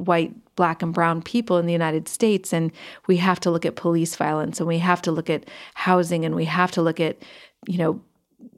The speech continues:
pesticide use and access to healthy organic foods. You have to look at all these things,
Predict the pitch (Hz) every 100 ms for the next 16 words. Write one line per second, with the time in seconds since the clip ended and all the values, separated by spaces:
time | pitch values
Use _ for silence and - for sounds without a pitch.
0 | - - - 208 196 185 170 175 165 170
1 | 165 - 170 170 170 165 - 165 175 170
2 | 170 170 165 175 170 - - 175 170 165
3 | - - 208 185 196 202 185 175 180 180
4 | 208 214 185 170 165 175 165 160 165 -